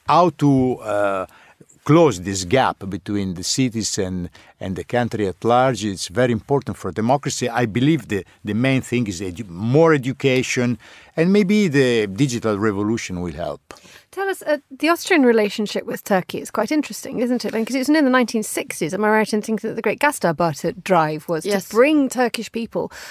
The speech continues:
Speaker 2: over to, to, to help fill the, uh, the, the work gap in, in Austria?
Speaker 3: Absolutely, and these so-called Gastarbeiter, the guest workers, which was a,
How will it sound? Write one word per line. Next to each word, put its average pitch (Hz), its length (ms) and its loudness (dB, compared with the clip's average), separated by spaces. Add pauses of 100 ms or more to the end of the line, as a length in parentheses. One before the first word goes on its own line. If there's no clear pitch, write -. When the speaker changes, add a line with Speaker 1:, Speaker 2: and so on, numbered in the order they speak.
(200)
Speaker 2:
over 247 320 6
to, 233 240 4 (140)
to, 220 280 4
to 240 140 0
help 226 240 2
fill 220 240 2
the, 220 340 2
uh, 214 320 2
the, 220 240 2
the 220 140 0
work 277 240 4 (160)
gap - 280 -6
in, 180 280 -4
in 180 160 -4
Austria? 180 340 -6 (240)
Speaker 3:
Absolutely, 214 640 -2
and 185 220 -2
these 208 240 -4 (180)
so-called 170 580 -6 (440)
Gastarbeiter, 170 680 -4
the 165 80 -10
guest - 340 -10
workers, 139 540 -10 (920)
which - 320 -10
was 165 200 -8
a, 156 580 -6